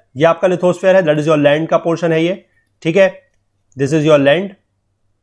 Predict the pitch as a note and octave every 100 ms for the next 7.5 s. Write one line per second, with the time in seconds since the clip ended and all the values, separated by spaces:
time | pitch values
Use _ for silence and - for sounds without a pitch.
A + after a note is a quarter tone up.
0 | _ _ _ _ _ _ _ _ _ _
1 | _ _ D#3+ C#3+ D3+ B2+ - C3+ C3 D3
2 | C3+ C3 C#3 C3+ C3 C3 B2+ C3 - C3
3 | - D#3+ D3 D3+ D3 D3+ D3 D3+ F#3+ -
4 | - _ _ _ _ - F#3 D3+ - _
5 | _ _ C#3+ G3+ F#3+ E3+ F#3+ F#3 G3 E3
6 | D#3+ F3 F3 F3+ F#3 E3 E3+ D#3+ D3 D#3
7 | D3+ C3 B2+ B2+ F#3